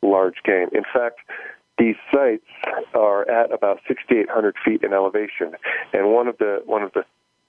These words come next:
resources that these early villages are targeting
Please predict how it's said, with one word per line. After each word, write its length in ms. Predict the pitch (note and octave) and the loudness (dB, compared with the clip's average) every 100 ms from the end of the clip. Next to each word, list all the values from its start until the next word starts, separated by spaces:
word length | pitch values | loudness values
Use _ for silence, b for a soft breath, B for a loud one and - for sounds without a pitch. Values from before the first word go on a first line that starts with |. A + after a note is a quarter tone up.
| _ - | _ 0
resources 600 | B2+ C3+ - G#2 - G2 | 2 2 -2 -4 -4 -6
that 140 | G#2+ G2+ - | -4 -4 -4
these 180 | F#2+ - | -4 -2
early 240 | - G#2+ G2 | 0 0 0
villages 400 | G#2+ G#2+ G2+ F#2 | 0 -2 -4 -4
are 100 | F2 | -2
targeting 580 | - A2 G#2+ F#2 F2 | 0 0 0 -4 -6